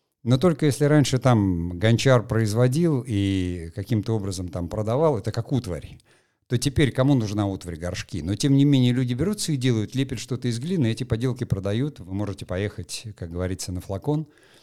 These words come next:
завод "Дизайн", и убедиться, что там это всё продаётся. Поделочки из кожи, такие-такие. Я уже не говорю про Instagram, куда вы заходите, а там этих магазинчиков. Вот эти люди –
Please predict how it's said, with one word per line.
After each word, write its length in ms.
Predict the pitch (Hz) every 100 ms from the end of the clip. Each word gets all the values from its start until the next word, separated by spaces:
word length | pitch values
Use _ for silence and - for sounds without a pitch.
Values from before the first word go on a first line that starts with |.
| _ _ _
завод 400 | 101 110 110 95
"Дизайн", 460 | 101 101 107 101
и 160 | 107 160
убедиться, 540 | 113 98 87 135 -
что 180 | 107 98
там 160 | - 107
это 160 | 110
всё 180 | 92 -
продаётся. 540 | 95 98 101 90 - 82
Поделочки 540 | 92 101 92 85 -
из 120 | 85
кожи, 300 | - 151 110
такие-такие. 640 | 107 95 123 110 - 95 90
Я 240 | 98 110
уже 160 | 113 110
не 140 | 107
говорю 240 | 107 113
про 160 | 107 120
Instagram, 640 | 117 - 131 120 95 67
куда 320 | - 90 98 90
вы 100 | 87
заходите, 640 | 85 - 180 202 175 90
а 60 |
там 200 | 92 120
этих 240 | 110 110 -
магазинчиков. 800 | 107 104 104 160 160 139 101 - _ _ _ _ -
Вот 340 | 113 139 -
эти 300 | - 135 104
люди – 380 | 98 120 175 190